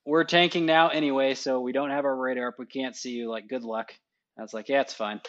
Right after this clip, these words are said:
We'll be fine." And then, uh, on that C two frequency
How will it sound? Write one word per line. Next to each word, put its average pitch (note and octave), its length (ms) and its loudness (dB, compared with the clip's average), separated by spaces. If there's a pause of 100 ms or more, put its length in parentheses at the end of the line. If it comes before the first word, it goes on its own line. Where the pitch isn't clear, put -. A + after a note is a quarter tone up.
We'll B2+ 140 -4
be A#2 100 -6
fine." G#2 280 -12 (680)
And B2 160 -2
then, C3+ 240 2
uh, A#2+ 300 2 (680)
on C#3+ 180 2
that C3+ 180 2
C D3 200 -2
two F3 160 0
frequency C3 800 -4